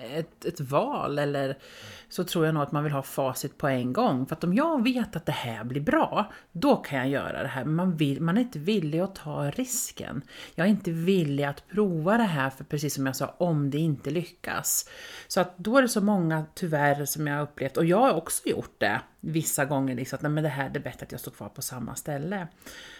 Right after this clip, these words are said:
Men just det här att om jag inte tar den här risken, då har jag liksom ingenting att förlora. För att när man tar en risk eller vågar göra någonting för min egen skull, då tar jag ju även en risk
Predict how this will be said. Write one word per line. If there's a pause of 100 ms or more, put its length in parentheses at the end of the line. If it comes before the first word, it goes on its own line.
(140)
Men (520)
just
det
här
att (600)
om
jag
inte
tar
den
här
risken,
då
har
jag
liksom
ingenting
att
förlora.
För
att
när
man
tar
en
risk
eller
vågar
göra
någonting
för
min
egen
skull, (1120)
då
tar
jag
ju
även
en
risk